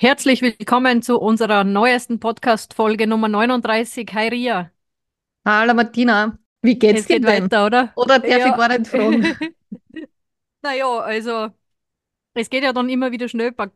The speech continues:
Speaker 1: bergauf. Geht eigentlich heute ganz gut. Wie
Speaker 2: Sehr
Speaker 1: geht's
Speaker 2: gut.
Speaker 1: dir?
Speaker 2: Mir auch,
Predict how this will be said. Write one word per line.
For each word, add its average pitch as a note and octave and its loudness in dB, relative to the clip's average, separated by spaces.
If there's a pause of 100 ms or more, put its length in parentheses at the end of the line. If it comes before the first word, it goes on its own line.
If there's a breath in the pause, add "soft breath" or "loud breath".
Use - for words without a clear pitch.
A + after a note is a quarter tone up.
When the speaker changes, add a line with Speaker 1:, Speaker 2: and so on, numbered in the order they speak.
Speaker 1:
bergauf. G#3 -6 (100)
Geht A3 0
eigentlich A#3 -4
heute G#3+ -6
ganz G#3 -10
gut. G#3+ -10 (120)
Wie G#3 -6
Speaker 2:
Sehr G#3+ -6
Speaker 1:
geht's A3 0
Speaker 2:
gut. - -6
Speaker 1:
dir? C#4 2
Speaker 2:
Mir A#3+ -2
auch, C#4 -2